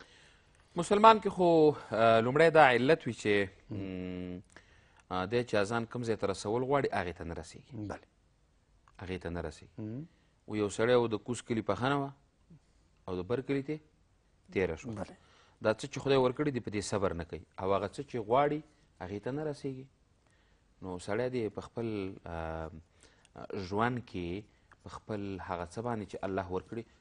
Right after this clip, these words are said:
Speaker 1: شکر دې پرې وباسي. شکر دې پرې وباسي. او په هغې باندې دې د الله حمد او د الله ثنا ادا کړي.
Speaker 2: مهم.
Speaker 1: چې اله العالمین جل جلاله ما ته ډېر څه او ډېر شته یې راکړي، دا ما دپاره کافي دي. قناعت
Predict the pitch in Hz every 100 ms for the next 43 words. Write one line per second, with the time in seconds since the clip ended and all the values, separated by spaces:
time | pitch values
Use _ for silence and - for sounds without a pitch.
0 | _ - - 214 208 202 151 110 - _
1 | _ _ _ _ _ _ - _ - 190
2 | 208 175 135 123 104 87 - - 87 95
3 | 123 147 135 104 120 156 135 - - -
4 | - 95 95 104 - 143 131 101 92 95
5 | 98 104 95 - _ - - 95 113 131
6 | 101 87 85 82 - 78 76 _ _ _
7 | _ _ _ _ _ _ _ _ _ -
8 | 110 117 147 - 98 95 92 90 87 92
9 | 95 87 85 82 85 82 92 92 90 92
10 | 131 123 - - 110 101 95 107 - 95
11 | 87 - _ _ _ - 87 - 135 131
12 | 123 110 95 - - - - - - -
13 | 92